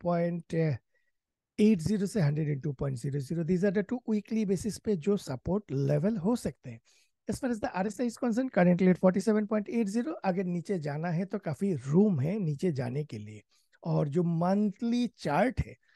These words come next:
मंथली चार्ट पे पिछले महीने में, that means your अगस्त महीने में एक नेगेटिव कैंडल बनाया था on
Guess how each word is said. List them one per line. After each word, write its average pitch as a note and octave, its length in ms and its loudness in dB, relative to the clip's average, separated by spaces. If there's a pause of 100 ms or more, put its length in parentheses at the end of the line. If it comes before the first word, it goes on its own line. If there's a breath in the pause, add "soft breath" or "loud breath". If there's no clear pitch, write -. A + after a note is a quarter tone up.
(160 soft breath)
मंथली A#3 500 2
चार्ट E3 440 -2
पे A3+ 300 2 (340)
पिछले B3 440 2
महीने G3+ 500 0
में, B2 220 -8
that C#3+ 140 -4 (100)
means D3 200 -4 (120)
your D3+ 180 0 (120)
अगस्त G3 320 -2
महीने A3 280 0
में A3+ 140 -2
एक F#3 360 -2
नेगेटिव E3+ 460 -2
कैंडल G3+ 260 -2
बनाया G3 280 0
था G#3 160 0 (540 soft breath)
on G3 200 0